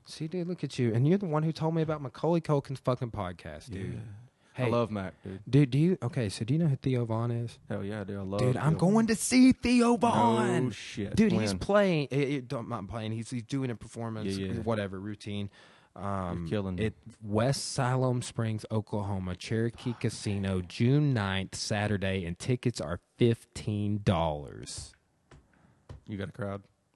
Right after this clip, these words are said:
Speaker 2: going with you?
Speaker 1: I don't know for sure. Like, I've been trying to tell my buddy Colby, I'm like, "Dude, I, like, Cora, I,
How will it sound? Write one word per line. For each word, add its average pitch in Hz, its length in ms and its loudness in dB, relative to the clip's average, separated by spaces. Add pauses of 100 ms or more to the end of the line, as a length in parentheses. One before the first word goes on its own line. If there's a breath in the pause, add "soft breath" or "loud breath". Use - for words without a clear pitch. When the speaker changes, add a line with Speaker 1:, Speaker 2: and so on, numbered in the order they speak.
Speaker 2:
going 107 160 -10
with 107 140 -12
you? 117 80 -14 (520 soft breath)
Speaker 1:
I 113 40 -4
don't 113 160 2
know 135 140 6
for 127 160 0
sure. 156 360 2
Like, 120 240 2
I've 123 140 2
been 127 140 2
trying 127 280 -2
to 123 60 -12
tell 135 160 2
my 127 100 2
buddy 131 240 4
Colby, 143 340 2
I'm 131 140 -2
like, 92 220 -4
"Dude, 113 240 0
I, 90 140 -6
like, 101 220 -4
Cora, 139 320 2
I, 127 140 2